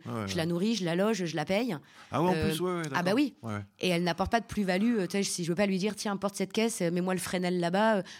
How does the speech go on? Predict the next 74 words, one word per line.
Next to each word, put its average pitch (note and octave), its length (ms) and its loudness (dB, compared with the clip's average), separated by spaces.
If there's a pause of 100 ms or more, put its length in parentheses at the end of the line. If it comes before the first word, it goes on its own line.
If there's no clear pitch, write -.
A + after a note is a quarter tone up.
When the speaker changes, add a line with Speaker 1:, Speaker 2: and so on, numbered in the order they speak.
Speaker 2:
amène-moi F#3 360 2
le F3+ 80 2
pied, A#3 300 2 (240)
je - 80 -10
peux G3+ 120 4
pas, D4+ 200 6
quoi, F#3 180 4
tu - 140 0
vois. G3 140 6
Speaker 1:
C'est A3+ 60 2
un A2 40 0
peu A#2 160 2
comme G#2+ 240 0
le, G2+ 240 4
le G2 160 2
mec A2+ 200 0
qui, G2 140 -4
qui - 140 -10
voulait G2+ 320 0
la G#2 80 4
baraque G#2+ 340 4
et G#2+ 60 -4
qui - 160 -8
vient F#2+ 140 -4
regarder G#2 480 2
juste G#2+ 240 -2
pour G2+ 100 4
voir, A2 220 6
euh, - 20 10
Speaker 2:
Ouais, A#2 160 8
Speaker 1:
comment B3+ 160 6
Speaker 2:
voilà. - 200 6
Speaker 1:
ça A3+ 40 8
se A3+ 60 8
passe, - 140 4
quoi. - 80 4
Speaker 2:
Après, G3 200 4
elle A3 80 4
est F3+ 60 4
là F#3+ 140 6
à A3+ 60 4
disposition F3+ 520 0
des F3+ 100 0
comédiens, G3 720 0
euh, E3 180 2 (240)
elle D#3+ 160 4
est D#3+ 60 2
là F#3 100 2
quand F3 220 -6
on D#3+ 40 -2
signe E3 220 -2
les D#3 80 0
contrats, F3+ 460 2
elle F#3 60 0
a D#3+ 40 2
été D#3 160 -4
en D3+ 60 -4
copie D#3+ 340 -6
de D#3+ 80 -2
tous D3+ 180 -8
les D3+ 200 -2
échanges. G3 400 0
Dès F3+ 80 0
que D3+ 80 -6
j'ai F3 100 -2
fait F3 100 -4
un D#3+ 140 0
Zoom F#3 260 0
de D#3 80 -2
casting D#3+ 440 -6
avec D3 180 -6
une D3+ 60 -8
potentielle D#3+ 420 -6
comédienne, D#3 460 -2